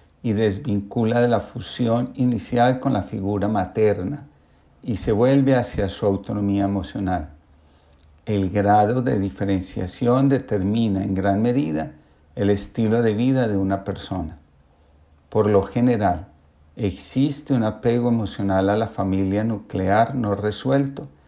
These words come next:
que va desde una gran fusión de los miembros y un sí mismo poco diferenciado hasta un mayor grado de diferenciación, responsabilidad respecto a uno mismo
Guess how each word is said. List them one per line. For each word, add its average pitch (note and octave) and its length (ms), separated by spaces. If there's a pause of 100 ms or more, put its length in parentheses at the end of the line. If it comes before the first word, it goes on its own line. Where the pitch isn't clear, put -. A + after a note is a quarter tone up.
(380)
que A2+ 140
va A2 220
desde B2 380
una G#2 240
gran C#3+ 400
fusión C3 560
de B2 100
los A2 280
miembros C3+ 680 (460)
y G#2 140
un A#2 160
sí - 160
mismo C3 520
poco D3 380
diferenciado A#2+ 960 (420)
hasta A2 320
un A2 160
mayor A#2+ 440
grado B2+ 500 (100)
de G#2+ 140
diferenciación, B2 1120 (520)
responsabilidad G2+ 1000
respecto A2 580
a A#2 40
uno A#2 160
mismo C#3 480